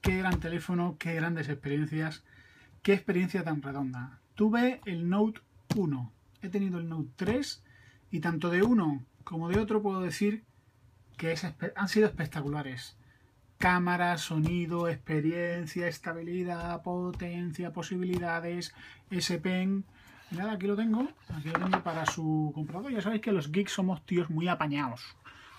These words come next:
Nos gusta cuidar nuestras cosas. Este se lo doy con un cristal,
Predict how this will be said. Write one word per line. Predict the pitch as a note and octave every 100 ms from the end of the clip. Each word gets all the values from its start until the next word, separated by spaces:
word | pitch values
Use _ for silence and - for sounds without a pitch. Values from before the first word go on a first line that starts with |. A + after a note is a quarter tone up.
| -
Nos | D3+ C#3+
gusta | F#3 - G#3 G3 F#3+ F3 E3 D#3 D3
cuidar | - D#3+ F#3+
nuestras | G3+ - D3+
cosas. | - E3+ G#3 G#3+ -
Este | - G#3 G3+ -
se | - F3
lo |
doy | E3+
con | F3+ F3
un | F#3 F3+
cristal, | E3+ D3+ - - F#3 F3+ F3 E3+